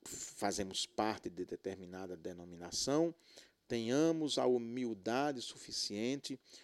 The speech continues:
de entender que dentro de toda a experiência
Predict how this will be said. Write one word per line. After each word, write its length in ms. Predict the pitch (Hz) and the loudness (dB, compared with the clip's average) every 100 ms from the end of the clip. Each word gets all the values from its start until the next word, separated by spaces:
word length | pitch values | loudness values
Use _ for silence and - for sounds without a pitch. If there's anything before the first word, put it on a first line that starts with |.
| - _ | -20 _
de 180 | 104 113 | -10 -8
entender 800 | 117 113 98 92 90 127 151 143 - _ _ _ - | -6 -6 -6 -6 6 10 10 8 0 _ _ _ -8
que 100 | 104 | -2
dentro 360 | 117 123 110 | 0 -2 -4
de 120 | 107 | -10
toda 400 | - - 151 147 | -8 4 6 6
a 20 | 117 | 4
experiência 920 | - - 107 98 101 104 - 92 85 | 2 2 2 2 0 0 0 0 -4